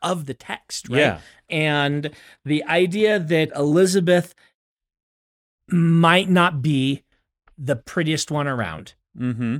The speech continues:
Speaker 1: I think plays into a little bit of the personal writing to make this the protagonist in the story.
Speaker 2: Yeah, and it gets mentioned constantly.
Speaker 1: Yeah.
Speaker 2: Missus Bennet several times, is, you know, will say in public with Lizzie right next to
Speaker 1: Yeah.
Speaker 2: her,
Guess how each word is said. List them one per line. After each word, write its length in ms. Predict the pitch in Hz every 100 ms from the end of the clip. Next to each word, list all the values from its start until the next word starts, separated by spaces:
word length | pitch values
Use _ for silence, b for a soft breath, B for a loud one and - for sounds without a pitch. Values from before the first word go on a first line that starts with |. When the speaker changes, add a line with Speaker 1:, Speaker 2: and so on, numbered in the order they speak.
| -
Speaker 1:
I 140 | 156
think 500 | 143 - 208 202 -
plays 460 | - - 180 170 160
into 560 | 165 165 - 170 160 160
a 20 |
little 300 | 151 143 147
bit 160 | 139
of 100 | 139
the 80 | 139
personal 420 | 131 151 - 151
writing 380 | 151 226 190 185
to 100 | 180
make 260 | 135 127 123
this 280 | 127 135 - b b -
the 380 | 120 127 123 123 -
protagonist 800 | - 127 156 156 143 123 120 - -
in 540 | 131 120 120 117 113
the 80 | 113
story. 420 | - 147 85 80 _
Speaker 2:
Yeah, 300 | 127 143 104 - -
and 240 | 160 151
it 240 | 143 156 151
gets 260 | 160 -
mentioned 480 | 139 135 170 139 104
constantly. 680 | - - 196 - - - -
Speaker 1:
Yeah. 140 | 107 82 _ _
Speaker 2:
Missus 540 | - 127 113 110 113 117
Bennet 480 | 131 139 123 - _ _
several 480 | - - 135 131 127
times, 440 | - 120 113 104
is, 180 | 117 107
you 240 | 67 73 127
know, 100 | 120
will 160 | 113
say 400 | 127 - 156 151 - B -
in 220 | 196 233
public 480 | - 190 143 113 -
with 180 | 127 127
Lizzie 320 | 165 202 170
right 240 | 143 147
next 240 | 135 139 -
to 60 |
Speaker 1:
Yeah. 80 | 131
Speaker 2:
her, 220 | 107 98